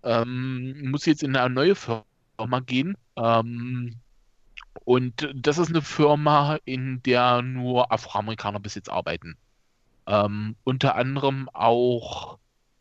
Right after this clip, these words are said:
ähm, aus den, zumindest der letzten Staffel von Good Wife, ähm,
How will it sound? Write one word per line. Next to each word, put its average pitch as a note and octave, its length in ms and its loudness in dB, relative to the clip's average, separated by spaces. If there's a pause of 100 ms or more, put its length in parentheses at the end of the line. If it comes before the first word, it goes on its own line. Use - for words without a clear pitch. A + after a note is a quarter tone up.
(420)
ähm, A2 720 -6
aus A2+ 320 -2
den, A#2 380 -2
zumindest C#3+ 460 -4
der A2+ 80 6
letzten B2+ 360 -2
Staffel D3+ 380 0
von C3 200 -2
Good - 200 -4
Wife, C3+ 520 2
ähm, A#2 460 0